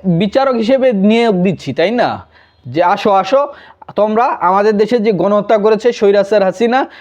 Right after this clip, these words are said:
বা এর সাথে যারা জড়িত আছে, তোমরা তার বিচার করো, তাই না? পশ্চিমারা কি এত সাধু যে আমরা তাদেরকে বিচারের দায়িত্ব দিব? সারা পৃথিবীতে কি করছে পশ্চিমারা, এটা কি আমরা দেখি না? এটা কি আমরা ভুলে গিয়েছি?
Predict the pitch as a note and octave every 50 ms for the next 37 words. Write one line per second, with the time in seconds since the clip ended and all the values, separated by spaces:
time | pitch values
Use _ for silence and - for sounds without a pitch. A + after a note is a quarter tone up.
0 | - _ - C3+ C#3 C#3 D3 F3 G3 F#3 - G#3+ G#3 A#3 G#3 F#3+ G#3+ G3+ F#3+ D#3+
1 | C#3 C#3+ E3+ F3 F#3 E3+ - E4+ E4 - D4 D#4+ F4+ - _ _ _ _ _ -
2 | C#4+ C#4+ C#4+ C#4+ C#4+ C#4+ C#4+ C4+ C4 C4 - - - G3 G#3+ G#3 A#3 A#3+ G3 E3+
3 | B2 C3+ A2+ G#2 G2 - _ _ _ _ _ _ _ - F3+ F3+ F3 C#3+ G#2+ F#2+
4 | F#2 - _ _ _ _ _ _ _ - B3+ C4+ C4+ - C#4 C4+ C4+ C4 B3+ C4+
5 | B3+ A3+ G3 G3 G3 A#3 G#3 - G#3 G3 E3+ G#3 G3 D#3+ B2 G#2 F#2 - _ _
6 | _ _ _ _ C3 C#3 D#3+ D3+ C3+ D#3 F3+ F#3+ F#3 F3+ - F#3 F#3 F#3 G3 F#3+
7 | F#3+ - G#3+ F#3 E3 C#3+ C#3 D3+ D#3 - A3 G#3+ A3+ G#3+ G3 G3+ G3 F#3+ - G3+
8 | F#3+ G3 F#3+ G#3+ A3+ - - - - - - _ - - - A#3+ C4 A#3+ - -
9 | B3+ G#3 B3+ B3 B3+ A#3 B3 A#3+ - B3+ A#3+ G3+ A#3 G3 - G3 D#3+ F3+ F3+ E3
10 | - E3+ D3+ C#3 A#2 G2+ F#2+ G#2 - _ _ _ _ - F#3+ G3+ A3 G3+ G#3 A3+
11 | A3 A3 G#3+ G#3+ G#3+ G3 - D#3+ F3 D3+ G3 A#3+ G#3+ F3+ C3 G#2 F#2+ - _ _
12 | _ _ _ _ _ _ - E3 G3+ F#3+ A3+ A3+ A3 G#3+ E3+ D3+ C#3+ F3 G#3 G#3
13 | F#3+ A3 G#3+ G3 G3+ - C#3+ B2